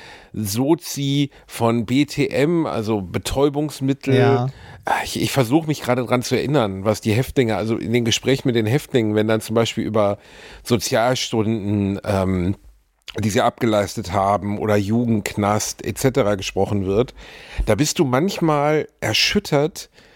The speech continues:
Speaker 1: dass du Biografien kennenlernst von Leuten, die ab frühestem Kindesalter, also ab zwölf, dreizehn, vierzehn Jahren, ab der Strafmündigkeit mit vierzehn, nichts anderes hatten als den Zirkel, äh, Kinderheim,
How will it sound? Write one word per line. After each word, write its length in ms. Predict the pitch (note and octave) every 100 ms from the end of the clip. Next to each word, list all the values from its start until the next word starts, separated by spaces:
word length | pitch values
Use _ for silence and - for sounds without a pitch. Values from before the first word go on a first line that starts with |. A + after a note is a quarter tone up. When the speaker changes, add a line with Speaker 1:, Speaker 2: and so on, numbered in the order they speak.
| _ _
Speaker 1:
dass 200 | - A#2
du 100 | -
Biografien 720 | A#2 B2 B2 G#2+ - D3+ E3+ F3+
kennenlernst 580 | D#3 C#3 C3+ B2 D3+
von 160 | - A#2+
Leuten, 420 | A2 B2+ D#3 C#3+
die 280 | A#2 A2 - -
ab 180 | - -
frühestem 600 | - - F#3+ A#3 - E3+
Kindesalter, 720 | - A3+ D3 - E2 G2 -
also 200 | F#2+ G2+
ab 160 | G2 -
zwölf, 320 | - C3 E3
dreizehn, 400 | - A#2+ C#3 C3
vierzehn 320 | A#2+ C#3 C3
Jahren, 240 | C3 B2+ A2+
ab 160 | -
der 140 | - C3
Strafmündigkeit 760 | - B2+ D3 C3+ G#2 - G2+
mit 120 | F#2+ F#2
vierzehn, 580 | - A#2+ - F#2 A2+ - - - - -
nichts 440 | B2 G#3+ - -
anderes 400 | - D#3+ E3 -
hatten 340 | D#3 - D#3+
als 240 | - A#2+ -
den 140 | B2+
Zirkel, 640 | A2+ D3 D#3 D#3 D3 C#3+ D3+ - - - - -
äh, 160 | A2+ A2+ -
Kinderheim, 880 | - D#3 E3 E3 D3 D3 D3 D3 D3+